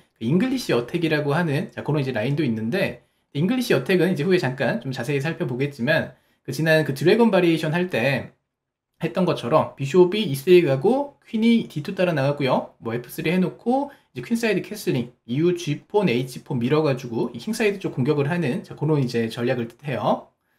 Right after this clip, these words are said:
자, 그러면 이제 가장 먼저, 자, 비숍이 이 툭한 전개되는, 어, 좀 클래시컬한 라인부터 같이 한번 보도록 하겠습니다. 자, 비숍이 이 툭한 전개가 되면요. 자, 이제 백은 다음 수에 캐슬링, 어, 킹사이드 쪽으로 하게 될 겁니다.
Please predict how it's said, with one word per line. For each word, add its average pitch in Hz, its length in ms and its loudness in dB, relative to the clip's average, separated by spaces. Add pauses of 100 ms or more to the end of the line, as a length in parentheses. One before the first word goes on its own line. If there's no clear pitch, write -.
(300)
자, 123 120 -10
그러면 156 280 2
이제 160 140 0
가장 156 300 0
먼저, 135 400 0
자, 117 140 -4
비숍이 135 360 -2
이 135 80 -2
툭한 185 280 -2
전개되는, 143 720 -2 (100)
어, 104 220 -10
좀 117 200 -4
클래시컬한 180 640 -2
라인부터 120 760 -4
같이 - 220 -14
한번 123 280 -2
보도록 113 240 -4
하겠습니다. 147 680 -4 (1040)
자, - 140 -10
비숍이 190 440 -2
이 190 120 -4
툭한 240 400 0
전개가 180 340 2
되면요. 160 640 0
자, 139 60 -6
이제 135 180 -2
백은 156 380 0
다음 143 280 0
수에 131 200 -6
캐슬링, 214 580 -4
어, - 140 -12
킹사이드 190 420 -4
쪽으로 143 220 -4
하게 156 160 -2
될 110 160 -6
겁니다. 156 580 -2